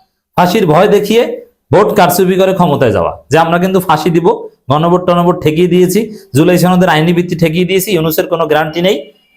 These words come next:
অবৈধ, অতএব আমাদেরকে ক্ষমতা এনে দাও, নইলে কিন্তু ফাঁসির রাস্তা উন্মুক্ত। এই হচ্ছে ঘটনা দর্শক। মোহাম্মদপুরে প্রিপারেটরি স্কুল অ্যান্ড কলেজে পেট্রোল বোমা নিক্ষেপ, উত্তরায় মাইক্রোবাসে আগুন এবং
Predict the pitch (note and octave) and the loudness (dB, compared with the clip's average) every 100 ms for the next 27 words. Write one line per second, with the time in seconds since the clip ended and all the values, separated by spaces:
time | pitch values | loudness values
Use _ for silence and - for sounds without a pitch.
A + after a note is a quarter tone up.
0 | - C#3+ D#3 F3 G3 - - - _ _ | -4 2 4 4 2 0 -6 -14 _ _
1 | - D3+ G3+ F3 D#3+ F3 F#3 F#3 F3+ F3 | -4 -2 0 0 0 0 0 0 0 0
2 | F#3 F3+ F#3 A#3 F3 D3+ D#3 D3+ C#3 C#3+ | 0 0 2 0 2 0 0 -2 -4 -4
3 | B2 A#2+ A2 - G#2+ F2+ - _ _ _ | -4 -2 -2 -4 -6 -8 -16 _ _ _
4 | _ _ _ _ _ _ - F3+ F3 - | _ _ _ _ _ _ -2 2 2 0
5 | C#3 A2+ A2 F#2+ F#2 - - - _ _ | -2 -2 -2 -2 -2 -2 -6 -8 _ _
6 | - D3+ G#3+ - - A3 - G3+ F#3 G3+ | -2 0 2 0 -2 -2 0 -2 0 0
7 | F#3+ F3+ D#3 F#3+ F3+ F3 - - _ - | 0 0 -2 -2 0 -2 -6 -20 _ -4
8 | C#3+ D3+ D#3 D#3 D#3 - D3+ C#3+ C#3 B2 | 0 0 -2 -4 -4 -2 0 2 0 0
9 | A2+ E3+ F3+ F3 _ _ _ _ _ _ | -4 -4 -6 -8 _ _ _ _ _ _
10 | _ _ - D3+ F3+ F3+ D#3+ D#3 D#3 D#3+ | _ _ -4 0 2 2 2 0 0 0
11 | D#3 D#3+ B2 C3+ F#3 - - _ _ _ | 0 0 0 0 -2 -8 -18 _ _ _
12 | _ _ - C3+ C#3+ C#3 C#3+ | _ _ -4 -2 0 -2 -10